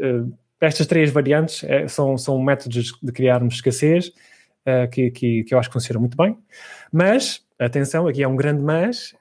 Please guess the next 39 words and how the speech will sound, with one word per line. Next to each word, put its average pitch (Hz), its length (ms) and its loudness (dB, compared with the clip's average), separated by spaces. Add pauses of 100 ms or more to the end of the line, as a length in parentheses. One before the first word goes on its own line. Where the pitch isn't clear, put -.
(120)
que 139 100 -6
eu 123 140 -2
gostava 120 320 -2
de 117 60 -4
deixar 123 260 -2
aqui 120 160 -6
para 135 100 0
o 131 40 2
final, 175 340 4
mas 139 180 2
que, 123 320 0
que 120 180 -8
é, 113 220 -4
é 131 60 -6
de - 80 -10
facto 120 180 -6
o 120 60 -6
mais 117 160 0
importante 135 580 -6
e 131 140 2
é 110 60 2
o 110 80 -2
mais 110 300 -2
descurado, 107 680 -2
que - 100 -6
eu 107 60 -2
vejo 107 200 -2
por 107 120 -8
aí 104 160 -4
muitas 120 580 0 (260)
escassezes 147 960 2 (420)
<laughs> - 460 -20
que 139 80 -2
não 147 100 6
fazem 143 300 4
qualquer 139 320 4
sentido 127 680 0
e 110 120 -2
que, 110 320 -8